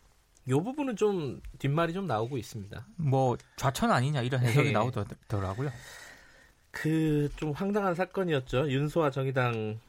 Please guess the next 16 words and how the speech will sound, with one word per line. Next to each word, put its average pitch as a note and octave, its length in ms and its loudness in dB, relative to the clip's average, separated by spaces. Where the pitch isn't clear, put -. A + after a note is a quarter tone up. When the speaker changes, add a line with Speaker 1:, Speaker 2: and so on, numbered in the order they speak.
Speaker 1:
원내대표에게, B2 1080 0
어, G#2+ 400 -8
뭐 - 140 -12
협박성 G#3 800 0
소포를 F#3 400 0
보냈던 A#2 640 -2
사람이, A#2+ 720 -2
어, G2 380 -10
진보단체의 D#3 1600 2
임원이었고요. B2+ 920 2
Speaker 2:
네. A2+ 260 2
Speaker 1:
어, C3+ 500 -2
영장이 E3+ 400 2
결국은 D#3+ 400 0
발부가 C3 420 0
됐습니다. C3+ 540 -4